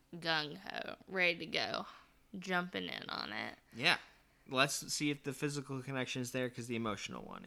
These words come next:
Speaker 2: is.
Speaker 1: Yes.
Speaker 2: And some it is, some we don't know yet. Um, I think Jessica will maybe end up with Mark because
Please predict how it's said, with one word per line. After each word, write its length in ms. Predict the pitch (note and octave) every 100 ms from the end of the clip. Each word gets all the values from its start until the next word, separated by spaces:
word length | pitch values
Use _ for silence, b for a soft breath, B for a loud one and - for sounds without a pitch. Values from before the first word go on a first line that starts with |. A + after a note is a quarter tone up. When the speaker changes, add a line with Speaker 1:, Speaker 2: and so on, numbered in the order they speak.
| -
Speaker 2:
is. 120 | C#3+ -
Speaker 1:
Yes. 220 | G3 - A3+ - -
Speaker 2:
And 160 | - A#2+
some 400 | - D3+ F3 E3+
it 140 | F3 G3+
is, 240 | D4+ C4
some 480 | - C3+ C#3+ D#3 D#3
we 100 | D#3
don't 200 | E3 E3
know 160 | F3+ A3
yet. 520 | A3 G#3 G3 - - - -
Um, 420 | B2+ B2+ B2 B2 -
I 120 | C3+
think 220 | E3 G#3
Jessica 520 | D#3+ E3+ - D#3+ D#3+ D3+
will 260 | D3 C#3+
maybe 380 | C#3+ C3+ D3 D3
end 160 | C3 C#3
up 180 | C#3+ -
with 160 | D3
Mark 340 | D3 C#3+ D3 -
because 720 | A#2+ - B2 A#2+ A#2+ A#2 -